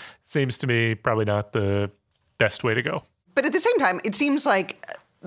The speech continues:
Speaker 2: effect modification could be a really, really important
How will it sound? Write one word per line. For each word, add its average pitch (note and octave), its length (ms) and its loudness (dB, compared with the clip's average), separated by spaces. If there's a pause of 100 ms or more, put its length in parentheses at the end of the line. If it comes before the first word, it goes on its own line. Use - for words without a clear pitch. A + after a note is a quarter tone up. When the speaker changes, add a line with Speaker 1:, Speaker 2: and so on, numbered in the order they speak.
(300)
Speaker 2:
effect F#3+ 340 -2
modification F3 680 0
could F3+ 180 -4
be G3+ 200 0 (120)
a F#3+ 80 2
really, G#3 560 -2
really F#3 420 0
important D#3+ 720 -2